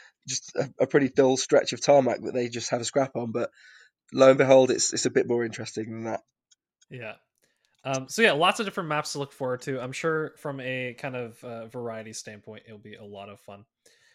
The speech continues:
Speaker 1: Yeah.
Speaker 2: Um, uh, I think on top of that,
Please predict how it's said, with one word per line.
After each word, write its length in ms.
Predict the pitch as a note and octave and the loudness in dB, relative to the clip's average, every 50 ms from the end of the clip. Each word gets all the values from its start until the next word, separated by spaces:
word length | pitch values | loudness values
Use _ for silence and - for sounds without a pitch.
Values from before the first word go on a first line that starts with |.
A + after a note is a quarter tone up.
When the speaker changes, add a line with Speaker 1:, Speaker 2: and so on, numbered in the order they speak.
| _ _ _ _ _ - | _ _ _ _ _ -8
Speaker 1:
Yeah. 300 | B2+ B2+ B2+ B2 B2 B2 | -6 -4 -4 -2 -2 -4
Speaker 2:
Um, 260 | B2 B2 A#2+ A#2+ A#2+ - _ _ _ _ _ _ _ _ _ _ _ _ _ _ _ - _ | -4 -8 -10 -14 -16 -18 _ _ _ _ _ _ _ _ _ _ _ _ _ _ _ -20 _
uh, 220 | - C#3 C#3 C3+ C3+ - | -6 -4 -4 -4 -4 -4
I 80 | D3+ D#3 | -6 -6
think 200 | - F#3+ D#3+ - - | -6 -6 -8 -6 -6
on 200 | D#3+ E3+ D#3+ - | -6 -4 -4 -6
top 300 | - - - D#3+ D#3 D#3+ | -10 -4 -2 -2 0 0
of 80 | E3+ D#3 | 0 0
that, 240 | D#3+ D#3 D#3 D3+ | 0 0 0 -2